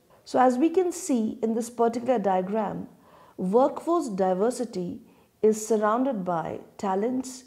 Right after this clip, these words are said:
experiences, broader viewpoints and ideas. So this makes the workforce diverse. Varied talents, varied experiences,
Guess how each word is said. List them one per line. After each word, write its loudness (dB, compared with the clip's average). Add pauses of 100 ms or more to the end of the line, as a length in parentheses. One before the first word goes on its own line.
(120)
experiences, -4 (360)
broader 4
viewpoints -4
and -6
ideas. -8 (600)
So -4
this 0
makes 0
the 0
workforce 0
diverse. -6 (760)
Varied 6
talents, -2 (420)
varied 6
experiences, -6